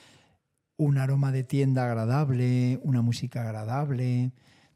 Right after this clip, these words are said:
mucha, la luz. La luz es importante. O sea, eh, hay sitios que entras y dices, "Por Dios, qué luz, parece una cueva". No atrae, no atrae. O sea, tiene que atraer. La luz es como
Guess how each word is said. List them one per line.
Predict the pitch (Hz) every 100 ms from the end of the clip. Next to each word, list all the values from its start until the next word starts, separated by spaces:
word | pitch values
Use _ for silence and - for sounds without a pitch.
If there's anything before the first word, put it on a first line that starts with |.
| _ _ _ _
mucha, | - 147 143 127
la | 120 123 117
luz. | 143 131 -
La | - 120
luz | 151
es | 170 190
importante. | 156 123 160 175 139
O |
sea, | 127 -
eh, | 87 - - - - - -
hay | 151 165
sitios | 190 170 185
que | - 170
entras | 170 196 151
y |
dices, | 143 135 139
"Por | - - 123 127
Dios, | 165 165 165
qué | - 120
luz, | 131 135
parece | - 123 -
una | 156 131
cueva". | - 151 135 113 _ _ -
No | 139 156
atrae, | 147 - 135 175 135 117 -
no | 123 143
atrae. | 170 143 147 170 127 110 _ _ _ _ -
O |
sea, | - 120 120 - _ -
tiene | 156 185
que | 156
atraer. | 127 127 135 123
La | 117
luz | 120 156 175
es | 156 135
como | 147 139 127 123 117